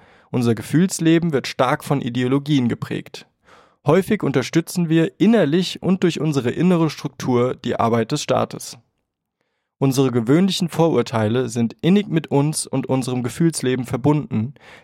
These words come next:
Dieses wird außerhalb von uns geprägt und rekrutiert,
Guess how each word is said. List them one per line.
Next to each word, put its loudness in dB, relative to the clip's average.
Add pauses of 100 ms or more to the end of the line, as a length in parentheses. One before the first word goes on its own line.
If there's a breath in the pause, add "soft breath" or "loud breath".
Dieses 0
wird -2
außerhalb 2
von -2
uns -4
geprägt -2
und -4
rekrutiert, -2